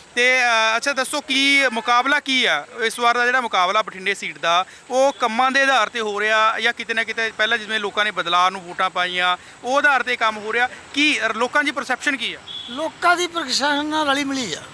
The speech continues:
Speaker 2: ਐਵੇਂ ਤੁਹਾਨੂੰ ਮੈਂ ਆਖਦਾ, ਵੇਖੋ ਜੀ, ਝੂਠ ਮਾਰਿਆ ਨਹੀਂ ਜਾਂਦਾ ਵੀ ਜਿਹੜੇ ਤਾਂ ਅਕਾਲੀ ਦਲ ਨਾਲ ਰਲੇ ਆ,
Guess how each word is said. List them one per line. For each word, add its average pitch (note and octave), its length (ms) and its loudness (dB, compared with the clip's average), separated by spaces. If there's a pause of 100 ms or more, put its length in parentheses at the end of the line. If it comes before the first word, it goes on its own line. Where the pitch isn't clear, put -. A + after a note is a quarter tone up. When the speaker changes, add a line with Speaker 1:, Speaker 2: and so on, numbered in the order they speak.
(420)
Speaker 2:
ਐਵੇਂ B3 180 -2
ਤੁਹਾਨੂੰ A#3+ 200 -2
ਮੈਂ A#3+ 160 2
ਆਖਦਾ, A3 440 0 (520)
ਵੇਖੋ C4+ 260 -4
ਜੀ, D4+ 220 -2
ਝੂਠ B3+ 220 -6
ਮਾਰਿਆ A3+ 340 2
ਨਹੀਂ F#3 120 -6
ਜਾਂਦਾ D3 260 -10 (840)
ਵੀ D4 280 0
ਜਿਹੜੇ C#4 240 2
ਤਾਂ D4+ 120 0
ਅਕਾਲੀ C4+ 260 0
ਦਲ C#4 180 0
ਨਾਲ C#4 140 2
ਰਲੇ B3+ 280 0
ਆ, A#3 120 -2